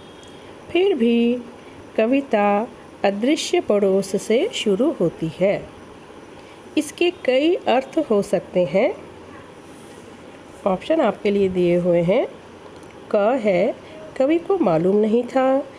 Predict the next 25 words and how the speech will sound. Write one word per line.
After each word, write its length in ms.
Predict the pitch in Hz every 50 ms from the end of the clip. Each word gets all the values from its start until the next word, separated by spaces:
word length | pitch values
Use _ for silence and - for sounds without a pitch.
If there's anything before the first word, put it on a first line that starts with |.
| - - - - -
कि 80 | 233
बच्चा 560 | 202 190 254 269 269 - - - 233 202 202 247 - -
ठीक-ठीक 560 | - 311 320 330 - - - - 262 262 269 269 - -
किस 160 | - 311 - 202
घर 280 | 190 - 214 196 190
में 200 | 190 196 240 285
रहता 520 | 240 190 175 170 170 - 214 240 311 359 392 - - - - - - - - - - -
है। 560 | 196 190 202 202 202 196 180 160 160 160 - - - - - - - - - - - - - - - - - - -
ख 40 |
है, 560 | 175 160 165 175 170 170 208 214 254 302 339 - - - - - - - - - - -
पड़ोस 400 | 196 202 214 247 285 277 - 359
में 120 | 381 381
रहने 320 | - 233 202 202 196 196
वाले 560 | 190 185 175 170 170 170 175 175 180 202 247 262 - - - - - - - -
सभी 260 | 220 220 247 285 320
बच्चे 640 | 247 202 190 190 - - - 202 202 214 233 269 - - - - - - - - - -
एक 240 | 269 285 302 320 285
दूसरे 480 | 214 196 208 196 190 190 - 208 202 196
से 340 | 202 - 220 220 226 254
बातें 420 | 240 185 175 160 147 - - 196 202
करते 400 | - 220 220 - - - 254 254
थे, 340 | 254 - 262 262 254 254 254 254 - - - - - - -
पर 360 | - 269 254 220 196 208 269 - - - - - - - -
वह 220 | 214 202 254 311 349 349
बच्चा 560 | 226 196 - - - 202 190 185 180 190 226